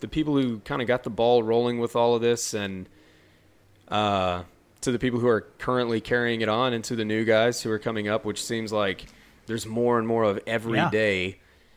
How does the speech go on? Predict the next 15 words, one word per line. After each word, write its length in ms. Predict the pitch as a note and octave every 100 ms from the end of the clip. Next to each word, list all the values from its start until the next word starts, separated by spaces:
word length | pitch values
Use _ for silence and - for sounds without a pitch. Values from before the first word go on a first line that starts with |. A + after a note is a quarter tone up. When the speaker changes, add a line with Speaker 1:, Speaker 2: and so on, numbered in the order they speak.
| - -
Speaker 1:
you 160 | - G#2+
know, 380 | G#2 G2+ G2 G2 -
uh, 60 | G#2
I, 580 | G2 F#2 G#2 G#2+ G2 G2+
I 40 |
thank 320 | - A2+ G#2+
you 220 | F2 D#2+ -
for 200 | - G#2
sure. 300 | - G#2+ F#2+
And 220 | F2+ G#2
Movies 240 | G#2+ D3 D3
by 120 | D3
Minutes 300 | B2+ B2+ A#2+
has 160 | A#2 G#2
become 640 | A2 A#2+ A#2 A2 G2